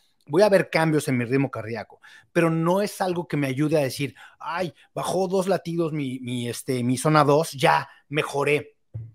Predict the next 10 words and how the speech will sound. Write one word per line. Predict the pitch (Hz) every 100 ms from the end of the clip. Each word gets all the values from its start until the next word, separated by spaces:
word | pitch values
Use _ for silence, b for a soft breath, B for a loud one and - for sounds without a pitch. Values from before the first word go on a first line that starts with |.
| - -
Hay | 160
muchos | 165 180 - -
factores | 156 - 156 151
que | -
pueden | 135 139 139
estar | - 139
pasando | 139 - 135 131
por | 120
eso, | 160 131 _ _ _ -
empezando | 139 131 156 139 - 180 180 190 -